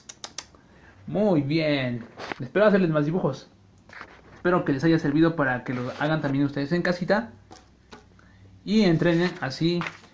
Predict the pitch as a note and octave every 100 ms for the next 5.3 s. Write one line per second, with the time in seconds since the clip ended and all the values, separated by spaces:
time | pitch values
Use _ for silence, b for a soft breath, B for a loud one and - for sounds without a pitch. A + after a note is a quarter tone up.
0 | B - - C3+ B2 E3 E3+ D3 B2+ B2+
1 | D3+ D#3 - C#3+ F3+ E3+ D3+ D3+ D#3+ F3+
2 | F3+ - _ B2+ C3 D3 C#3 C3+ C#3 D3
3 | C#3+ A#2+ C#3+ F3+ E3+ E3+ E3 E3 D#3 C3
4 | B2 A2+ A2+ C3 D3+ D#3 C#3+ C3+ B2 A#2
5 | A2 - -